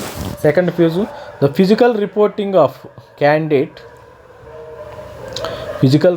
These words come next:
reporting of candidate at allotted college after second phase allotment is mandatory. They hand over a set of Xerox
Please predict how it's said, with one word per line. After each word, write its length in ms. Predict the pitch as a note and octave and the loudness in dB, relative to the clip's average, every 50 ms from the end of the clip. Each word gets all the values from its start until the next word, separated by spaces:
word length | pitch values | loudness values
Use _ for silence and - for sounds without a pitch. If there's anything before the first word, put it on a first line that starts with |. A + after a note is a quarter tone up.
| D#3 D#3 | 0 -4
reporting 420 | D3+ - E3 D#3+ D#3 - D#3 D3+ D3+ D3 C#3+ | -2 -2 0 -2 0 -2 -4 -2 0 0 0
of 60 | C3+ - - A#2+ | 0 -2 -2 -2
candidate 520 | A2+ A2+ A#2 A#2+ A#2+ A#2+ A2 C3+ D#3+ - - - _ _ _ _ _ _ _ _ _ _ _ _ _ _ - - - - - - - - - - - - - - - - - - - - - - - - - A2+ | -2 0 -2 -2 -2 -2 -2 -2 -4 -6 -14 -20 _ _ _ _ _ _ _ _ _ _ _ _ _ _ -20 -20 -20 -20 -20 -20 -18 -18 -18 -16 -16 -16 -16 -16 -16 -16 -16 -16 -16 -16 -16 -14 -8 -2 -2 0
at 80 | - D#3+ C#3+ | 2 2 4
allotted 380 | C3 C#3+ D#3+ F3+ F3 F#3+ F3 D#3+ D#3 - | 4 4 4 4 2 0 -4 -6 -4 -2
college 280 | C3+ B2+ B2 C3 D#3+ F3 C3+ C3+ | -2 0 0 0 0 0 0 0
after 220 | D3+ D3 - F3+ F3 E3+ - - D#3 | -2 -2 -4 -8 -10 -10 -6 -6 -6
second 360 | D3 - F#3+ F#3+ G3 F#3+ F#3 - - | -2 0 -2 -2 -2 -2 -6 -4 -2
phase 300 | E3+ D#3+ D#3+ E3+ E3+ - - - - - - - - - - - - B2 | 0 0 0 0 -2 -6 -12 -18 -20 -20 -20 -20 -20 -20 -8 -2 2 4
allotment 460 | C3 D3+ D#3 D#3 D#3 E3 D#3 D3+ D3 D3+ C#3+ | 4 4 4 2 0 -4 -6 -6 -4 -4 -6
is 60 | C3+ B2+ A2+ A2+ | -4 -4 -4 -2
mandatory. 580 | A#2+ B2+ C#3 C#3 C3 A#2 A#2 A#2 B2+ D3+ F#3+ - - - - - - - - - | -2 -2 -2 -2 -4 -6 -6 -8 -10 -12 -12 -14 -18 -20 -20 -20 -20 -12 -2 2
They 100 | B2+ A#2+ - C#3 | 2 2 2 2
hand 260 | C#3 E3 G3 A3 A3 G#3+ G#3 | 2 2 2 2 4 4 4
over 140 | G3+ F#3 F3 | 4 4 4
a 60 | E3 - - | 2 2 0
set 160 | D3+ D3 - F3 E3+ | -2 0 2 2 2
of 160 | E3+ D#3+ C#3 A#2+ | 2 2 0 0
Xerox 260 | C3 C#3 D3 D3+ | 2 4 4 4